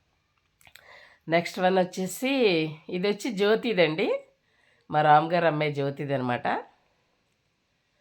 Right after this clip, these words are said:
ఇది కూడా కట్టుకుంటే చాలా బాగుంది, లైట్ వెయిట్‌లోనే ఉంది, వర్క్ శారీ అనమాట, నైట్ టైమ్ పార్టీ వేరు. చాలా బాగుంది చీర అయితే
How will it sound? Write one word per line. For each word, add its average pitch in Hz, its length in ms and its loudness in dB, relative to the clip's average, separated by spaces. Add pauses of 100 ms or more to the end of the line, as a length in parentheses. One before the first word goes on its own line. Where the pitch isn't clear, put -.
(760)
ఇది 156 180 -8
కూడా 202 280 4 (220)
కట్టుకుంటే 175 560 -2 (120)
చాలా 156 380 6
బాగుంది, 160 460 0 (1080)
లైట్ 165 320 0
వెయిట్‌లోనే 170 540 0
ఉంది, 151 260 -2 (420)
వర్క్ 151 300 -6
శారీ 156 340 0
అనమాట, 147 360 -4 (160)
నైట్ 151 300 -2
టైమ్ 160 220 -2 (380)
పార్టీ 151 280 -4
వేరు. 151 280 -2 (220)
చాలా 143 260 0
బాగుంది 139 360 -4
చీర 143 280 -6
అయితే 135 240 -8